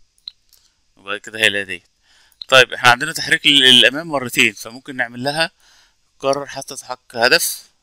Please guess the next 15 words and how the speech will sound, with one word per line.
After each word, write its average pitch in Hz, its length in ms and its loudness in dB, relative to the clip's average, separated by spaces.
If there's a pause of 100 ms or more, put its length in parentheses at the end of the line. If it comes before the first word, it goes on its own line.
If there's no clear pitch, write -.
(160)
تمام؟ 135 260 -14 (480)
ونروح 117 280 -18
ايه؟ 143 200 -2
مخلينه 117 340 -10
يتحرك، 92 380 -8
ده 104 100 -10
لو 104 80 -18
احنا - 120 -20
حابين. 82 300 -20 (180)
طيب، 82 160 -20 (680)
خلينا 120 340 -6
نقول 123 180 -12
له 123 60 -14
ايه؟ 131 140 -6
تشغيل. 104 400 -20